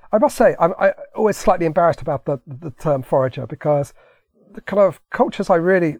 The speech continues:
admire are ones where we don't have to self-consciously identify as foragers, just going about your, your life, your business, you know, you're just getting some food. It just happens to be over there in the woods. It's not in the shops, you know.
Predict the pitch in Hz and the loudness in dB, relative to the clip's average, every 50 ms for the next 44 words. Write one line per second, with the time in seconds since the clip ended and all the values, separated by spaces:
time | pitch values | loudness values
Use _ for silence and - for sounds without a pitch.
0 | _ - 165 - - 175 175 165 143 123 117 - 156 151 170 175 165 160 147 - | _ -12 -10 -4 0 2 4 4 4 2 0 -4 -4 -2 0 0 0 0 -2 -4
1 | - 165 156 151 147 - _ _ _ _ _ _ _ _ _ _ _ _ _ _ | -4 -4 -2 -2 -4 -4 _ _ _ _ _ _ _ _ _ _ _ _ _ _
2 | _ _ _ _ 175 170 - 208 208 165 185 190 - 180 - - 190 180 - - | _ _ _ _ -6 0 2 2 2 2 0 -2 -2 -4 0 2 2 2 2 0
3 | - - 196 185 - - - - 156 147 143 - 180 160 - - 151 143 135 - | -2 0 0 0 -2 -6 -6 -2 0 0 0 0 0 -2 -2 0 0 0 0 0
4 | - 175 180 180 135 - 127 - - 175 - - - - 156 151 147 143 - 165 | 0 2 2 2 2 0 -8 -14 -14 -16 -16 -8 -4 -2 -2 -2 -2 -2 0 0
5 | 151 151 - - 175 156 147 135 131 143 143 139 143 170 185 143 113 - _ - | 0 0 -2 -6 -6 -6 -4 -4 -4 -4 -2 2 2 2 2 2 -2 -6 _ -14
6 | 151 151 127 - 170 156 - 143 123 110 - - - 170 - - 147 147 180 156 | -12 -10 -8 -8 -8 -8 -8 -10 -14 -14 -16 -18 -14 -12 -10 -10 -10 -10 -12 -10
7 | - - 180 160 151 143 - - 147 120 _ - 185 165 127 113 - _ _ _ | -8 -6 -6 -4 -6 -6 -8 -10 -14 -10 _ -2 -2 -2 -2 -4 -10 _ _ _
8 | - - _ _ _ _ _ - 180 - 247 240 - - 247 240 - 214 190 - | -20 -20 _ _ _ _ _ -4 0 0 0 2 2 2 0 2 2 0 -2 -2
9 | - 175 - 196 170 170 151 - _ _ _ _ - 185 180 151 170 147 208 208 | -4 -4 -2 0 0 0 0 -2 _ _ _ _ 0 2 2 0 0 2 4 4
10 | 196 151 131 113 - _ _ - 165 170 165 151 185 185 156 123 - 151 - - | 4 4 2 -2 -8 _ _ -4 -4 -4 -2 0 0 2 2 0 -4 -10 -8 -4
11 | 175 180 156 156 135 127 - - 196 160 123 - - _ - 131 117 123 147 | -2 -2 0 -2 -2 -4 -4 -4 -4 -4 -4 -6 -12 _ -14 -12 -12 -12 -12